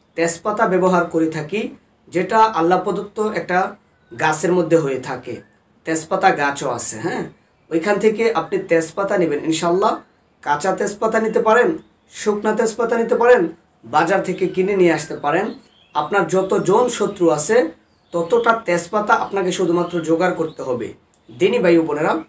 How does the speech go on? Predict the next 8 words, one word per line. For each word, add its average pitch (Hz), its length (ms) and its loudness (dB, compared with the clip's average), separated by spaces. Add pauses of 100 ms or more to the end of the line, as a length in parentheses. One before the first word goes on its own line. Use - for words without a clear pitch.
(320)
শত্রু 247 640 4
নাই 190 520 4
এমন 208 300 0
কোনো 185 200 2
মানুষ 160 320 2
দেখাইতে 156 300 0
পারবেন 135 320 -4
না। 165 220 -2